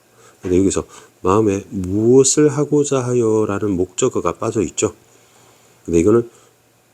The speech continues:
나라에 충성하고 부모한테 효도하는 것. 그래서 여러분들도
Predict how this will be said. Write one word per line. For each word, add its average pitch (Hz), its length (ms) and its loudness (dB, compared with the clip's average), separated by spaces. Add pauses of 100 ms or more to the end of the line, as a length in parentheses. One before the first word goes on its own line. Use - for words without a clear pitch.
(280)
나라에 76 420 -2
충성하고 123 1160 0 (580)
부모한테 92 880 0
효도하는 127 460 -2
것. - 100 -20 (320)
그래서 87 240 -2
여러분들도 90 880 0